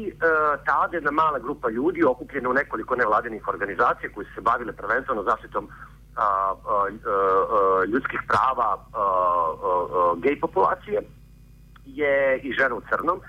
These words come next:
a, je dve hiljade prve, verujući kako, jeli, su promene već nastale u Srbiji, kako je moguće da se nešto tako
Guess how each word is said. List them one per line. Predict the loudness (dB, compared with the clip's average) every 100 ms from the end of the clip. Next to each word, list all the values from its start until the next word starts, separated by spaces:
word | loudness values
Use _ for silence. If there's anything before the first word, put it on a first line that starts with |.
| -20 -20 -8
a, | 0 2 2
je | 0 0
dve | 0
hiljade | 2 2 0
prve, | -2 0 2 2 0
verujući | 2 4 4 0 -4
kako, | -4 -4 2
jeli, | 2 2 -6 -20 -20 -20 -18
su |
promene | 0 0 2 -2
već | -4 -2
nastale | -2 -2 -2 -2
u | -2 -2
Srbiji, | -4 -2 -4 0
kako | -2 -2 0 0 0
je | -2
moguće | 2 2 0 -8 -4 -4 -4 -18 -20 -4
da | -4 -2
se |
nešto | -2 -2 -2
tako | 0 0 0 -4